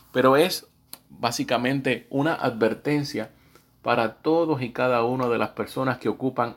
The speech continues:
una posición de liderato dentro del pueblo de Israel. Que ellos mismos sean el ejemplo, que cuando se pida algo, ellos sean los primeros que salgan hacia adelante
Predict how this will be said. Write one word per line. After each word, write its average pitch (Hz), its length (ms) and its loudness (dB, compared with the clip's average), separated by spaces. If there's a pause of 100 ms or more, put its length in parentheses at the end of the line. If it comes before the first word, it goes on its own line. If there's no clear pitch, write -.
una 143 260 -2
posición 127 540 -6
de 120 100 2
liderato 107 540 0
dentro 117 280 -2
del 98 120 -2
pueblo 131 380 -4
de 98 60 -6
Israel. 82 420 -10 (640)
Que 110 200 0
ellos 147 240 0
mismos 147 460 -4
sean 131 260 0
el 139 140 0
ejemplo, 143 680 -8 (400)
que 117 160 -4
cuando 113 460 4 (480)
se - 440 0 (120)
pida 208 380 2
algo, 156 540 0
ellos 143 300 2
sean 151 140 -2
los 147 120 -4
primeros 143 540 -4
que - 160 -6
salgan 151 400 -2
hacia 123 220 -4
adelante 160 640 -4